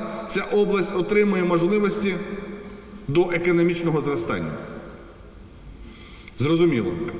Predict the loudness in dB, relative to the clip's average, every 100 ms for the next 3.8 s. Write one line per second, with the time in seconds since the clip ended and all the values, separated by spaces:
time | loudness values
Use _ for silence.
0 | -10 -12 -12 -8 -8 -4 0 2 2 -2
1 | -4 -8 -4 -2 0 0 0 0 0 2
2 | 2 2 4 6 4 4 2 2 2 0
3 | -2 -6 -4 -4 -4 -2 -2 -2